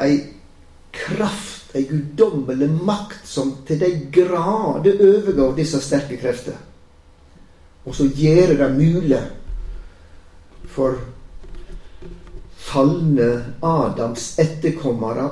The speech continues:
å bli forvandlet ved nåden i Kristus.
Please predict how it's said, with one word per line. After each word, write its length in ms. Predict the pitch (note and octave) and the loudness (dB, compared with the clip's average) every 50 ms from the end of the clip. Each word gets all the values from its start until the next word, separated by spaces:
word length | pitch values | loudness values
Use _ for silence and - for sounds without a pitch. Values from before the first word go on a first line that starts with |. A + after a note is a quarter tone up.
| - | -4
å 60 | C3+ B2 B2 - | -4 -4 -4 -4
bli 220 | - E3 D#3+ C#3 A#2+ | -2 0 2 2 0
forvandlet 960 | - - B2 A#2+ C3+ C3 C3+ E3 E3+ D#3 C3+ A#2+ A2+ - A#2 B2 B2+ B2+ C3 | 0 0 -4 -2 -2 -2 0 2 4 4 2 2 0 -4 -6 -4 -2 0 0
ved 160 | C3+ C3 C3 | 0 2 2
nåden 320 | C3 C3 C#3 C3+ C3+ C3+ B2 | 2 4 2 2 2 0 -2
i 100 | A#2 A#2 | -2 -2
Kristus. 500 | B2+ A#2 - - - - - - - | -4 -6 -6 -8 -12 -14 -14 -16 -18